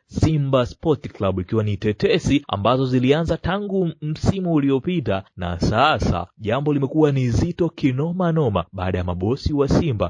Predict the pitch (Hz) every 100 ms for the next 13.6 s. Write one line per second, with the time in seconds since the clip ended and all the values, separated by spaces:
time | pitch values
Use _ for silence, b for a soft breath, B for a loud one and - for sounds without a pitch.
0 | - 147 131 117 107 101 92 90 - 135
1 | 160 90 85 b - 127 - 139 160 160
2 | 160 - 165 151 147 143 151 147 135 156
3 | 151 151 165 165 151 - 151 139 131 139
4 | 127 143 131 120 - - 98 113 127 127
5 | - 123 120 123 120 131 127 123 120 -
6 | 139 110 92 85 85 - _ _ _ _
7 | _ _ _ _ _ _ _ _ - 170
8 | - 202 202 202 196 190 185 185 185 -
9 | 135 151 147 143 135 127 127 123 117 -
10 | 156 151 135 117 120 117 - _ 196 175
11 | 92 - 101 92 120 113 107 160 - 147
12 | 127 117 120 165 165 160 131 127 123 -
13 | - - 160 101 87